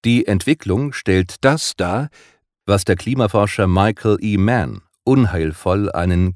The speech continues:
Kipppunkt nennt. Und natürlich ist damit noch kein Ende der Veränderungen in Sicht. Die Transformation der Meere durch die Erwärmung macht diese unbekannten Gewässer doppelt rätselhaft.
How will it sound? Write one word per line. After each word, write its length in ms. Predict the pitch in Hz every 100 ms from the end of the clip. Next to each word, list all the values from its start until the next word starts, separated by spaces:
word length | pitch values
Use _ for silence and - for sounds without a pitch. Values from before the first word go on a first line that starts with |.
| _ _
Kipppunkt 960 | - 170 - - _ - 87 - - -
nennt. 340 | 62 _ - _ _ _ _ _ _ _ _ _
Und 160 | 127 110
natürlich 400 | 113 - 190 135
ist 140 | -
damit 320 | 110 113 104
noch 240 | 110 98 -
kein 280 | - 107 104
Ende 440 | 127 160 139 80
der 140 | 71
Veränderungen 680 | - - 104 95 87 95 95
in 160 | 90 98
Sicht. 360 | 147 - - _ _ _ _ _ _ _ _ _ -
Die 140 | 107 101
Transformation 1080 | - 143 - - 123 117 107 - 127 156 131
der 120 | 101
Meere 400 | 113 151 101 64
durch 220 | 69 87
die 100 | -
Erwärmung 540 | 71 76 135 107 110 - - _
macht 240 | 101 98
diese 340 | 110 107 104 104
unbekannten 760 | - 175 165 110 - 127 - 101
Gewässer 480 | 90 117 - 113
doppelt 560 | 104 - 160 - 76 -
rätselhaft. 640 | 62 - 62 57 90 _